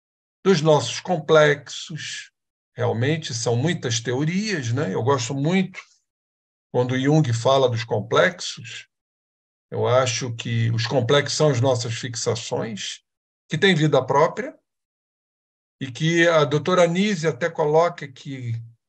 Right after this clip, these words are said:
o acúmulo de complexos vai, vai os empurrando para cima. E quando nós temos um certo controle, uma certa autonomia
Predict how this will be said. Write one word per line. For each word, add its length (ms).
o 160
acúmulo 580
de 140
complexos 720
vai, 380
vai 280
os 200
empurrando 680
para 220
cima. 360
E 60
quando 400
nós 300
temos 580
um 180
certo 680
controle, 800
uma 200
certa 400
autonomia 1080